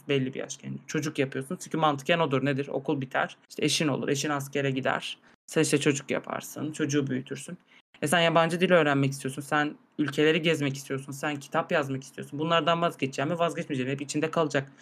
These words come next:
Ama onları da yapamayacağım. Bu sefer hem bu hayallerini yarıda bırakacaksın, hem de çocuğunu yarıda bırakacaksın. Psikolojisi bozuk bir ve yeterince ilgiyi görememiş bir birey olacaksın. Avrupa'daki insanlar da çocuk yapıyor. Ama bir tane yapıyorlar ve çok kaliteli yetiştiriyorlar çocuklarını, imkanlarının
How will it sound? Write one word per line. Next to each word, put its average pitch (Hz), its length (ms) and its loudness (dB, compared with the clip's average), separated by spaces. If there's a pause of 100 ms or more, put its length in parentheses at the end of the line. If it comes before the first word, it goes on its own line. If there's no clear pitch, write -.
(180)
Ama 175 200 8
onları 185 300 8
da 180 40 6
yapamayacağım. 139 600 2 (300)
Bu 180 60 -4
sefer 196 280 4
hem 208 240 4
bu 196 140 6 (200)
hayallerini 156 600 4
yarıda 180 300 0
bırakacaksın, 170 680 -4 (320)
hem 226 280 6
de 233 100 2
çocuğunu 214 360 6
yarıda 147 320 4
bırakacaksın. 139 600 -2
Psikolojisi 170 640 -4
bozuk 165 400 -6
bir 165 160 0 (380)
ve 156 60 6
yeterince 170 500 4
ilgiyi 151 260 2
görememiş 147 520 2
bir 165 120 2
birey 185 220 6
olacaksın. 135 360 0
Avrupa'daki 156 480 0
insanlar 185 340 4
da 214 80 4
çocuk 135 300 0
yapıyor. 135 300 0 (180)
Ama 151 200 2
bir 185 120 -8
tane 165 300 4
yapıyorlar 147 420 2
ve 226 80 2
çok 262 180 2
kaliteli 151 340 4
yetiştiriyorlar 131 720 -2
çocuklarını, 131 600 -2
imkanlarının 135 800 0